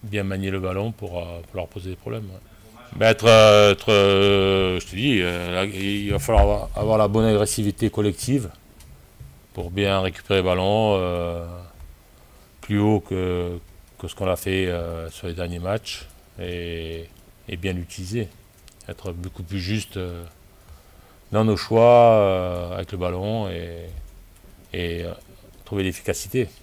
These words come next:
qu'on a, qu'on a perdue ces derniers temps, hein. Devant, derrière. Non, non, c'est par rapport à, après, c'est, c'est par rapport à,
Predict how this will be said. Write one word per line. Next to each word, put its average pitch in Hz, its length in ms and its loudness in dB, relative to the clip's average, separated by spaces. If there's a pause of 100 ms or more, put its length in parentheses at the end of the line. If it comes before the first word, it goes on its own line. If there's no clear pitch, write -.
(880)
qu'on 95 100 -10
a, 87 200 -8
qu'on 98 140 -14
a 90 80 -12
perdue 98 400 -6 (340)
ces 98 100 -10 (280)
derniers 92 320 -10
temps, 95 280 -12
hein. - 40 -18 (680)
Devant, 95 320 -8
derrière. 95 380 -10 (1040)
Non, 110 180 -4
non, 165 200 2
c'est - 160 -6
par 107 160 6
rapport 110 300 8
à, 101 360 8
après, 101 200 2
c'est, 110 320 0
c'est - 580 -14
par 110 160 4
rapport 101 320 4
à, 92 220 -2